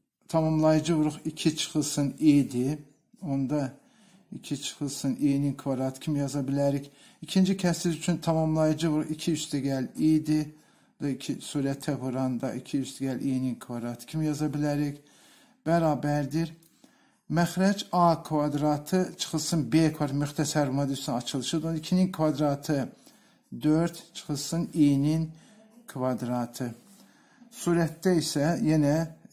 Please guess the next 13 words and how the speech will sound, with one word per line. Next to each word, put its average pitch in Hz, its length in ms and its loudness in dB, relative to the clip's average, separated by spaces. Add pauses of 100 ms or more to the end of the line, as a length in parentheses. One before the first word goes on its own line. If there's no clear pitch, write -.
e, 131 60 -4 (1300)
fərqin 151 600 2
kvadratı, 135 720 0
cəmin 147 340 2
kvadratı, 131 800 -4
e, 139 200 -2
müxtəsər 143 460 0
vurma 139 180 0
düzsünə 139 320 -2
müraciət 135 520 0
edirik. 147 220 0
İkinin 156 420 -2
kvadratı 127 1000 -6